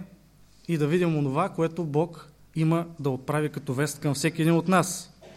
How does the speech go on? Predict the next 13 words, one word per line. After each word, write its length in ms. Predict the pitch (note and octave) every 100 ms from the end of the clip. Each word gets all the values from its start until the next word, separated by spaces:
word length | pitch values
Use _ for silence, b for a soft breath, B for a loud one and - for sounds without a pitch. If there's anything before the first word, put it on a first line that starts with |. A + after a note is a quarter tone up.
| - - B B B B B B B B B B B B _ _ _
Поне 160 | F3 G3+
аз 240 | A3+ A3
в 80 | G#3+
моята 260 | A3 A3+ G3+
Библия 280 | A3 A3+
не 60 | G#3
откривам 420 | G3 - A3 A3
Бог 200 | F#3+ G#3+
да 460 | G3 F3+ F3 E3 D#3
работи 360 | D3+ D3+ G#3 F#3
с 220 | D#3 -
такива 360 | D#3 F3+ F3+
сензации 840 | - D#3+ C#3 E3 F3+ - G#3+ G#3+